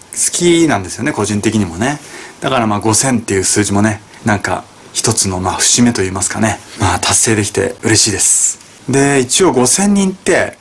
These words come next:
全部のYouTubeのね、中で五パーセントらしいんですよ。全体のね、YouTubeをされてる中の。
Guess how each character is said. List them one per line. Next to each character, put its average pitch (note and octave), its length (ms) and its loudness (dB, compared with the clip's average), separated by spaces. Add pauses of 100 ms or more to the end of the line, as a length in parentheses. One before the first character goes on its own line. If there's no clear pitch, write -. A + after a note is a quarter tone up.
(120)
全 F3 320 0
部 A#2+ 100 -4
の G2+ 120 0
YouTube A#2 560 2
の F2+ 100 -8
ね、 G#2+ 220 -6 (240)
中 A#2 320 0
で G2 320 -2 (140)
五 - 140 4
パ G3 140 2
ー G3+ 40 4
セ G3+ 120 2
ン D3+ 80 -2
ト - 200 -2 (240)
ら A2 120 2
し B2+ 200 2
い - 20 2
ん G2+ 60 0
で F2 100 -6
す - 100 -6
よ。 D#2+ 120 -12 (180)
全 A#2 240 2
体 A2+ 180 0
の G#2 120 0
ね、 C#3+ 280 -4
YouTube A2 580 2
を F#2 120 2
さ G#2 160 0
れ G#2 60 2
て A2+ 100 -2
る G2+ 80 0
中 F#2+ 220 -2
の。 F2+ 100 -10